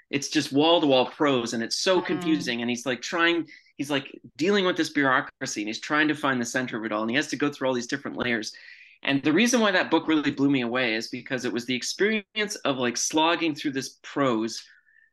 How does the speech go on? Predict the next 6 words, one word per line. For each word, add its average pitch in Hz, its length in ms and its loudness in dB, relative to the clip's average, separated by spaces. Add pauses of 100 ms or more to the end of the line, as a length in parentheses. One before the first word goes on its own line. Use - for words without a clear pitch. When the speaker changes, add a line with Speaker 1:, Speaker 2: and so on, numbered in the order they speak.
(100)
Speaker 1:
was, 131 480 0 (680)
uh, 110 380 0 (440)
actually 180 440 -2 (220)
creating 190 800 0
the 156 420 0
sense - 600 -4